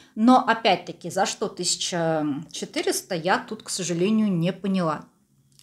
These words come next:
Са-, карандаш совершенно обычный. Ну и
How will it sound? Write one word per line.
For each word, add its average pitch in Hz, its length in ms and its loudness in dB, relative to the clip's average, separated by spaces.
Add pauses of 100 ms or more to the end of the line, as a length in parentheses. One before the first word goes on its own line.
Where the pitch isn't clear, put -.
Са-, 165 320 -4
карандаш 170 380 -2
совершенно 180 460 -4
обычный. 170 500 -8 (480)
Ну 285 180 4
и 247 240 2